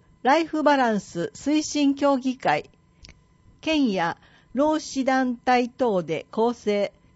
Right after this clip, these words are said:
では、仕事と生活の調和が実現した社会を目指して、愛知ワークライフバランス推進運動を実施し、定時退社や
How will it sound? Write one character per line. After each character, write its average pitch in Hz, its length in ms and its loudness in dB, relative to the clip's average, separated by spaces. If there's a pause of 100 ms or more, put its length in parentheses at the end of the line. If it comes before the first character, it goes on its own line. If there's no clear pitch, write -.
で 233 160 2
は、 180 300 -2 (360)
仕 247 140 -6
事 302 320 0
と 269 320 2
生 294 260 -2
活 277 280 -4
の 269 160 2
調 262 320 2
和 254 120 2
が 240 160 0
実 185 300 -8
現 240 320 -2
し - 40 -20
た 233 140 -2
社 254 160 -4
会 202 300 -2
を 165 80 -4
目 165 120 -6
指 202 200 -6
し - 160 -10
て、 - 300 -8 (400)
愛 277 240 0
知 277 180 -4
ワ 269 200 4
ー 208 40 -4
ク - 380 -10 (240)
ラ 254 180 2
イ 294 80 0
フ 285 160 -2
バ 262 160 4
ラ 233 160 0
ン 190 80 -4
ス - 400 -8
推 285 300 -4
進 277 320 0
運 254 240 0
動 190 240 2
を 240 100 0
実 185 180 -6
施 196 300 -8
し、 175 300 -8 (400)
定 294 240 2
時 254 180 -6
退 269 220 0
社 185 180 -6
や 170 320 -2